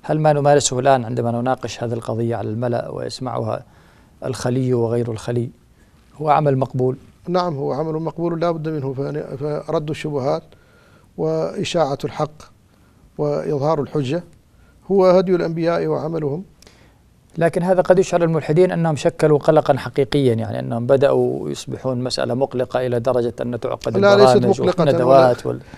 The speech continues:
Speaker 2: ليست مقلقة
Speaker 1: مم.
Speaker 2: بهذا ال-، المعنى، لكن نعم، نحن قلقون عليهم هم من النار.
Speaker 1: مم.
Speaker 2: قلقنا ليس على الأمة الإسلامية ولا على دين الله، فدين الله يحميه الله،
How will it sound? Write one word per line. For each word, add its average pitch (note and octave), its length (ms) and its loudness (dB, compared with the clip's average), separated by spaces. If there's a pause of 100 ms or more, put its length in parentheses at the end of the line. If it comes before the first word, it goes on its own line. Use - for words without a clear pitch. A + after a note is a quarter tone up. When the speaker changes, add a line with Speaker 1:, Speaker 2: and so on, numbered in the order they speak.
(240)
Speaker 2:
ليست F3+ 320 6
مقلقة E3+ 500 -2
Speaker 1:
مم. D#3 80 -2
Speaker 2:
بهذا D#3 260 0
ال-، D3 140 -2
المعنى، D#3 540 -2
لكن E3+ 240 -2
نعم، F3+ 280 0
نحن F3 380 -4 (380)
قلقون E3+ 340 2
عليهم D#3+ 420 0
هم F3+ 140 -2
من D#3+ 180 -2
النار. D#3 460 -2 (520)
Speaker 1:
مم. A#2+ 160 -12 (680)
Speaker 2:
قلقنا F#3 580 4 (800)
ليس E3+ 300 0
على D#3 200 2
الأمة E3 360 -4
الإسلامية D#3+ 520 -6
ولا D#3 180 -2
على D3+ 240 -2
دين D#3 180 -6
الله، D3+ 340 -2
فدين D3 500 -8
الله D#3 260 -2
يحميه D3+ 400 -6
الله، E3 260 -4